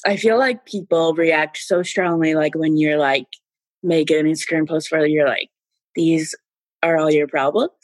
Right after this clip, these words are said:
And then sometimes I find, like, the solution posts don't do as well. <laughs>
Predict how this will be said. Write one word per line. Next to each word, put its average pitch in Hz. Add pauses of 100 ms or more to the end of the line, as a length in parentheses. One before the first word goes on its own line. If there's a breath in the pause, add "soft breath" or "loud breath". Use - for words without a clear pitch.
(140)
And 202
then 190
sometimes 254
I 247
find, 202
like, 202
the 220
solution 208
posts 165
don't 175
do 170
as 156
well. - (120)
<laughs> 359